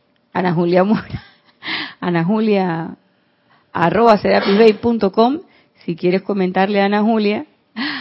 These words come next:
o me puedes escribir a mí, irina arroba serapisbay punto com. Para comunicarte con Mario, sencillito, la palabra es Serapis Bay Radio, lo haces por Skype, y enseguida, pues,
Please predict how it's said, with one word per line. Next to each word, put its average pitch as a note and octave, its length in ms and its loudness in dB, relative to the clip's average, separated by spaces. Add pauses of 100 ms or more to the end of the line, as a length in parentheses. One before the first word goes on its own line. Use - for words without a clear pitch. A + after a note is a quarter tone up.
(260)
o A#3 400 4
me G3 120 0
puedes F3+ 200 2
escribir G3 420 2
a G3+ 80 4
mí, G3+ 280 -2
irina F#3+ 400 -2
arroba E3+ 420 -2
serapisbay D#3+ 580 -4
punto D3+ 420 -8
com. - 380 -8 (640)
Para F#3+ 220 -2
comunicarte G#3+ 580 0
con A3+ 200 -2
Mario, B3 300 2
sencillito, G3+ 840 -4
la F#3 180 -6
palabra F#3 520 0
es F#3+ 80 -6
Serapis F3 400 -4
Bay F3 180 0
Radio, G#3 460 -2 (160)
lo F#3 100 -6
haces F#3+ 220 -6
por F3 260 -6
Skype, - 520 -4 (520)
y B3 160 0
enseguida, B3 580 -2
pues, F3 200 -6